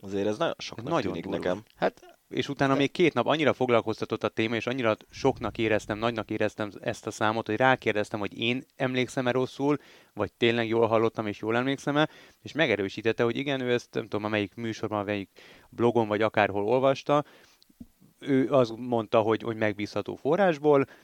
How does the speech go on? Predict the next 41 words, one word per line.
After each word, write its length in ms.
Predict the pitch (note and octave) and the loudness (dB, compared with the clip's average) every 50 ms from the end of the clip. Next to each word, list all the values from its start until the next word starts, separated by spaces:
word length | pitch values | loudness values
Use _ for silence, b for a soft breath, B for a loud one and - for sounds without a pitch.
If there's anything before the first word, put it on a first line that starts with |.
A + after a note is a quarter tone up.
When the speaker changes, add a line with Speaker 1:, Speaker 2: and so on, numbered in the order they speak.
| b b _ | b b _
Speaker 2:
hogy 320 | _ A#2+ A#2 A2+ A2+ A#2+ - _ _ _ | _ 0 0 0 0 -4 -14 _ _ _
ez 160 | - A#2+ B2 | -12 -12 -10
a 40 | A#2+ | -10
szám, 260 | - - G2+ F#2 G2 | -6 -6 -6 -4 -4
ez 100 | G2+ G2+ | -6 -6
akkora. 460 | F#2+ F2 - - G2 - F#2+ F2+ - _ | -6 -8 -8 -12 -12 -10 -10 -12 -14 _
De 80 | A2+ | -12
ez 60 | A2 A2+ | -8 -4
Speaker 3:
És 60 | - | -2
ez 60 | - | 0
Speaker 2:
nagyon, 160 | C#3 C3+ C3+ | 0 2 2
Speaker 3:
az 60 | C#3 | 2
elején. 260 | A#2 G2+ G2 F#2+ F2+ F2 | 2 0 -2 -4 -8 -10
Speaker 2:
ez 80 | - | -8
nagyon 300 | D3 C#3+ A2+ F#2+ F#2 F#2 | -8 -8 -8 -8 -10 -12
komoly. 340 | - - G2+ G#2 A2 A#2 A2 _ - | -12 -12 -12 -12 -14 -16 -18 _ -16
Speaker 3:
És 140 | - G2+ - | -14 -10 -10
ez 80 | A#2+ - | -10 -4
szerintem 300 | - B2 A2+ G#2+ A#2 G#2+ | -4 -4 -4 -4 -6 -8
kivétel 380 | - - A#2 A#2 G#2+ - G2 | -8 -6 -4 -4 -4 -4 -6
nélkül 240 | G2+ G2 G2 - G2+ | -6 -6 -8 -10 -10
az 60 | F#2+ | -10
elején. 420 | G2 F#2 F#2+ F2+ F2+ E2+ D#2 - - _ _ b b b b b b b b | -8 -8 -8 -8 -10 -10 -12 -14 -18 _ _ b b b b b b b b
Speaker 1:
Hát, 280 | - - G#3+ G3+ F3+ E3 | 0 4 6 6 6 6
Speaker 3:
Ö, 40 | A2+ A2+ | 4 0
Speaker 1:
igen. 180 | A2+ A2+ A2+ | 0 0 0
Speaker 3:
szerint-, 380 | G#2+ G#2 A2 B2 - A#2+ A#2 E2 | 0 0 0 0 0 -2 -4 -4
én 180 | F#2+ B2 A#2 A#2+ | -4 -2 0 0
azt 160 | B2 A#2+ - | -2 -2 -4
hiszem, 280 | - - - C3+ B2+ B B B B B | -8 -4 -2 -2 -2 B B B B B
ugye 320 | - C3+ D3+ D#3 D#3+ D3 A2 | 4 8 8 8 8 8 4
ne-, 220 | C3 E3+ E3+ E3 | 2 2 2 4
nehéz 300 | D3+ E3+ F#3+ G#3 G3 E3+ | 4 4 4 4 4 4
ezt 180 | D#3 D3 - - | 2 0 0 -2
így 100 | C#3+ C3 | -2 0
megmondani, 720 | C3 C3+ C3+ C3 C3+ C3+ C3+ C3+ C3 C3 C#3 C#3 C#3+ C3+ b b b b b b | 2 2 2 2 2 0 0 0 0 0 0 0 -2 -4 b b b b b b
mert 240 | - - B2 B2 B2+ | -8 -2 0 0 2
ugye 220 | C3 B2 C3 C3 C3 | 2 4 6 6 6
hát, 400 | B2+ B2 B2+ B2+ - - _ - | 8 6 6 4 2 0 _ 2
ö, 520 | C3 C3 B2+ B2 B2+ B2 B2 B2 B2 B2 A#2+ A#2 C3 - _ - - _ _ _ _ _ _ _ | 4 4 6 6 6 6 6 6 4 2 0 -2 -8 -14 _ -20 -20 _ _ _ _ _ _ _
ugye 520 | - A#2+ A#2+ B2 A#2+ A#2+ A#2+ A#2+ A#2 A#2 | -6 0 2 4 6 6 6 6 4 2